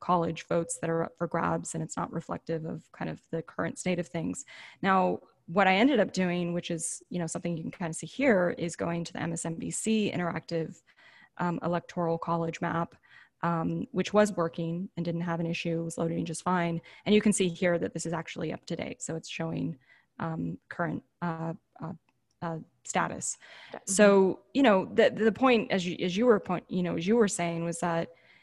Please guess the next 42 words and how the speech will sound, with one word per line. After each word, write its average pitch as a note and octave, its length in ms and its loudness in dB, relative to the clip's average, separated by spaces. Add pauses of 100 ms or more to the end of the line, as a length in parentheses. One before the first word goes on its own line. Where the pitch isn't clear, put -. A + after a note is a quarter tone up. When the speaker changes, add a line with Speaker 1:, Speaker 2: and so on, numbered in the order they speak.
(140)
Speaker 1:
if F#3 120 -4
something's G3 1040 2
not F#3 340 2
working, F#3+ 280 -2
if E3+ 100 -6
you're F#3+ 80 0
not F#3 160 4
able F3 260 0
to - 140 -10
offer E3+ 680 0
a E3 60 -2
good E3+ 160 -2
experience, G3+ 680 2
there's F#3 320 -2
usually G#3 320 2
a F3 80 0
lot E3+ 180 2
of E3 60 0
options E3+ 480 -4
for E3+ 100 -4
folks - 280 -8
to - 80 -8
go, E3+ 180 -2
whether E3+ 260 -4
that's - 440 -8 (360)
shopping F#3+ 600 2
online F3 760 0
or F3+ 80 -4
getting F3 560 -2
news F#3 280 0
information F3 720 -2
Speaker 2:
Mm-hmm. E3+ 100 -4
Speaker 1:
or, E3+ 220 -2 (140)
or F3 120 -4
interacting E3+ 420 -6
with E3+ 120 -6
different - 260 -12
tools. E3 320 -4
So E3+ 60 -4
it's D#3+ 100 -8 (220)
really G#3 240 2
important, E3+ 680 -2